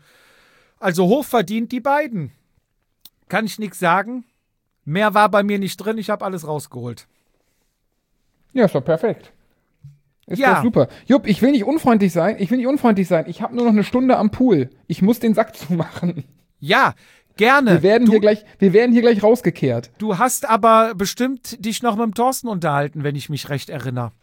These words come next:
Speaker 2: Ja, selbstverständlich. Wir müssen einmal, wir müssen einmal zurückspulen. Und wir haben uns, ähm, wir haben uns mal Göttingen angeguckt, beziehungsweise der Thorsten hat sich Göttingen angeguckt von mir.
Speaker 1: Ja.
Speaker 2: Und, äh, meine Frage war, „Du Thorsten, ist ja mit Training alles schön und gut,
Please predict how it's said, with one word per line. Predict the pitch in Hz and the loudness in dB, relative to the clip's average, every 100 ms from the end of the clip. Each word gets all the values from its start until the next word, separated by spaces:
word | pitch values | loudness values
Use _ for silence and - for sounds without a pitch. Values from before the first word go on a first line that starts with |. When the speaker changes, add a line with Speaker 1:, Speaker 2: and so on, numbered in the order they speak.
| _ | _
Speaker 2:
Ja, | 175 170 262 294 | -2 0 0 0
selbstverständlich. | 196 247 247 233 254 254 190 | 0 2 2 2 2 2 4
Wir | 196 | 4
müssen | 233 269 226 | 4 2 0
einmal, | 175 233 220 226 | 0 4 4 4
wir | 202 | 0
müssen | 240 214 | 0 2
einmal | 220 233 | 2 2
zurückspulen. | 226 320 - - 208 160 131 | 2 0 0 0 2 4 2
Und | 170 175 | 0 2
wir | 160 | 2
haben | 220 | 0
uns, | 233 226 - | -2 -4 -4
ähm, | 180 190 196 196 - _ _ _ _ _ - | -2 0 -2 -6 -12 _ _ _ _ _ -2
wir | 156 | 2
haben | 233 | 2
uns | 262 | 2
mal | 190 | 2
Göttingen | 175 285 311 190 | 2 2 0 0
angeguckt, | 156 147 143 143 - | 0 0 0 -4 -6
beziehungsweise | 143 - 202 196 - 143 160 160 | -10 -4 -2 0 2 2 2 2
der | 147 - | 0 0
Thorsten | - 294 - 151 | 2 2 0 -8
hat | 151 - | -12 -12
sich | 139 | -6
Göttingen | - 143 151 139 | -4 -2 -2 -2
angeguckt | 127 135 160 147 | -2 -2 -4 -6
von | - 139 | -2 0
mir. | 147 208 359 _ _ - | 2 2 0 _ _ -8
Speaker 1:
Ja. | 151 147 151 240 | 0 2 2 2
Speaker 2:
Und, | 202 208 208 | 4 4 2
äh, | 170 175 | 2 2
meine | 170 294 311 | 4 2 2
Frage | - 165 175 175 | 2 0 2 0
war, | 160 170 240 - | -2 -4 -6 -8
„Du | 165 | -6
Thorsten, | 226 240 254 - 151 147 | -4 0 -2 -2 -10 -8
ist | 190 | 0
ja | 190 170 | 0 0
mit | 190 | -4
Training | - 202 240 247 | -4 -4 -2 -2
alles | 214 214 | -4 -6
schön | - 208 | -8 -10
und | 190 | -8
gut, | 220 214 320 | -8 -8 -10